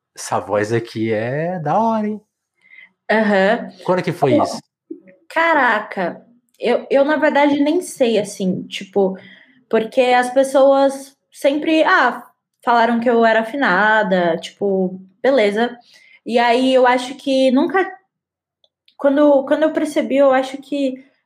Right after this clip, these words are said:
Speaker 2: foi quando eu fui convidada pra, pra tocar com a Orquestra Sinfônica daqui de Piracicaba, com o maestro Jamil Maluf, fazendo tributo a Billie Holiday.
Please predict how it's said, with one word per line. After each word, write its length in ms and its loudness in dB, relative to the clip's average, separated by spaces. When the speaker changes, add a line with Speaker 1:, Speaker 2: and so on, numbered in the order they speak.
Speaker 2:
foi 120 0
quando 200 0
eu 420 4
fui 300 0
convidada 680 -2
pra, 840 0
pra 260 -6
tocar 260 -2
com 120 -2
a 40 2
Orquestra 400 -2
Sinfônica 720 -4
daqui 240 -8
de 100 -10
Piracicaba, 720 -2
com 140 -6
o 120 -4
maestro 400 -2
Jamil 300 -2
Maluf, 420 2
fazendo 340 -2
tributo 380 -6
a 40 -6
Billie 280 -2
Holiday. 480 -2